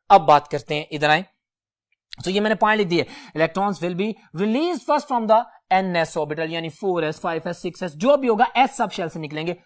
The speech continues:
इसको मैंने जस्टिफाई कर दिया। अब कॉन्फ़िगरेशन मैं बात कर रहा हूं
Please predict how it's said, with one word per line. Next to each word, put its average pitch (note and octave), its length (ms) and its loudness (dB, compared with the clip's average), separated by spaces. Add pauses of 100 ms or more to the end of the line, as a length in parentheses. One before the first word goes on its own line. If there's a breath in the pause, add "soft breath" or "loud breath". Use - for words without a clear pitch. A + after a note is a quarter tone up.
(140)
इसको F3+ 160 -10
मैंने F3 140 -2
जस्टिफाई D#3+ 420 0
कर E3 180 4
दिया। D#3 200 0 (360 loud breath)
अब B3+ 300 10 (260 soft breath)
कॉन्फ़िगरेशन C4 680 6
मैं A#3 340 4
बात G#3 460 2
कर F#3 160 2
रहा F3 220 -6
हूं D#3+ 420 -14